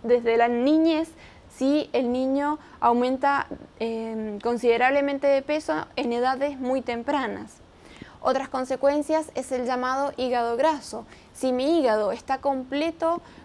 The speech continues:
con, con una capa así cubierta de grasa, también voy a tener problemas porque es un inicio de una cirrosis. Este es, em, es la enfermedad más grave del hígado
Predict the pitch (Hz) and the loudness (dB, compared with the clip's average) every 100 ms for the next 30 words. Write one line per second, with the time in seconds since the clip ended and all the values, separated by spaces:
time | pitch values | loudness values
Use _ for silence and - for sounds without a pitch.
0 | - 247 240 233 - - - 240 247 269 | -4 -2 0 -4 -10 -10 -2 -2 0 0
1 | 285 277 254 - 294 294 302 302 277 277 | 0 0 -4 2 2 4 2 0 -4 -6
2 | 269 - 233 269 294 294 285 269 277 302 | -4 -4 -2 0 -2 -2 -2 -2 0 0
3 | 320 - 254 269 - - - 254 277 285 | -2 -4 -8 -8 -14 -20 -4 0 2 2
4 | 294 285 269 269 - - - - 233 240 | 2 0 -2 -4 -8 -16 -12 -2 0 2
5 | 294 320 247 220 226 - 240 269 269 269 | 2 0 -2 -6 -10 -6 -4 -4 -2 -4
6 | - - 254 277 320 320 330 294 240 254 | -4 -2 0 2 2 0 0 2 2 0
7 | 269 - 226 233 320 339 - 214 220 - | -6 -6 -6 0 0 0 -4 -8 -10 -14
8 | - - - 269 269 - 294 302 294 - | -20 -20 -8 -6 -6 -2 0 0 -2 -12
9 | - 233 254 277 - - - 233 226 226 | -6 0 2 2 -2 -4 2 4 2 -2
10 | 220 220 262 269 269 254 247 254 269 294 | -2 -4 -4 -2 -2 -2 -2 -2 -2 -2
11 | 277 339 330 247 233 262 254 233 240 262 | 2 4 6 6 4 4 2 2 0 -2